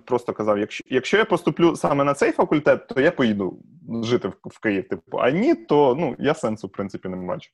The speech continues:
Тому я навчаюся в Черкасах на прикладній, і мені, в принципі, теж ок, насправді, я вважаю. От, е, і ч-, хотів тоді, відповідно, розпочати, е, з того, що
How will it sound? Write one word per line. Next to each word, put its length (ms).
Тому 240
я 120
навчаюся 420
в 40
Черкасах 600
на 100
прикладній, 460
і 60
мені, 200
в 100
принципі, 380
теж 140
ок, 160
насправді, 420
я 80
вважаю. 360
От, 340
е, 440
і 120
ч-, 280
хотів 340
тоді, 300
відповідно, 680
розпочати, 880
е, 100
з 80
того, 200
що 460